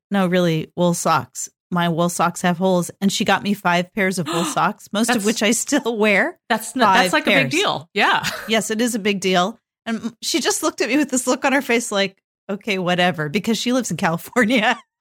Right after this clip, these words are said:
Speaker 2: Ah.
Speaker 1: And she's like, "I, I don't get it about the wool socks." I was like, "Okay, if you ever move to Portland, Mom, you'll get it."
Speaker 2: You'll get it. Yes.
Speaker 1: So I understand. I just wanna say.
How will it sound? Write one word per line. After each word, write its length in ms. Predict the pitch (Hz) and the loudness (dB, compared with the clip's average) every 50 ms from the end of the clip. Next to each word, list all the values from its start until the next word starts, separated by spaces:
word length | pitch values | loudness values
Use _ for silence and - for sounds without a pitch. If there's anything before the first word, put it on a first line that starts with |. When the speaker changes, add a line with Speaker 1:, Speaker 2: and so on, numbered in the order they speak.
| _ _ _ _ - | _ _ _ _ -2
Speaker 2:
Ah. 240 | - 180 165 156 - | 2 2 2 2 2
Speaker 1:
And 100 | - - | 0 0
she's 240 | - 415 403 403 - | 0 0 0 0 2
like, 220 | 311 294 277 269 | 2 2 0 0
"I, 340 | - - 226 226 - - 233 | 0 0 0 0 2 0 0
I 20 | |
don't 160 | 240 277 320 | 0 0 0
get 220 | 240 254 254 262 233 | 0 0 0 2 2
it 160 | 214 165 - | 0 -2 -2
about 360 | - 202 185 202 196 196 185 - | -4 -2 0 0 0 0 -2 -4
the 80 | 202 | -4
wool 160 | 180 190 202 190 | -2 -2 -2 -2
socks." 340 | - - 190 156 156 - - | 0 0 0 0 0 -2 -6
I 80 | 180 | -6
was 140 | 175 165 - | -6 -6 -6
like, 180 | 175 170 170 185 | -8 -8 -6 -6
"Okay, 260 | 208 214 - 180 156 | -8 -6 -4 -4 -4
if 80 | 160 160 | -4 -4
you 160 | - 196 214 | -4 -4 -4
ever 140 | 247 240 220 | -4 -4 -4
move 180 | 208 208 208 208 | -4 -4 -4 -6
to 80 | - 208 | -8 -6
Portland, 360 | - 220 202 190 - 170 170 | -2 -2 -2 -2 0 -2 0
Mom, 340 | 160 151 151 156 160 175 175 - _ _ _ _ _ - | 0 2 2 2 0 0 -2 -6 _ _ _ _ _ 0
you'll 200 | 190 202 185 180 | 2 4 4 4
get 240 | 190 180 165 147 | 4 2 2 0
it." 180 | 139 - - _ _ - | -2 -6 -12 _ _ -10
Speaker 2:
You'll 160 | 190 175 160 | -8 -8 -6
get 240 | 156 160 147 - - | -6 -6 -8 -8 -8
it. 160 | 120 - - _ _ | -12 -14 -16 _ _
Yes. 300 | 170 156 127 127 - - | -6 -6 -6 -6 -8 -6
Speaker 1:
So 160 | - 208 190 | -2 0 2
I 160 | 190 196 190 196 | 4 4 4 2
understand. 540 | 190 180 175 - - - 165 151 139 139 | 2 0 -2 -4 -6 -6 -6 -6 -4 -4
I 60 | 147 156 | -6 -6
just 160 | 147 - - | -6 -8 -8
wanna 100 | 160 147 | -8 -8
say. 260 | - - - - - | -8 -8 -10 -12 -16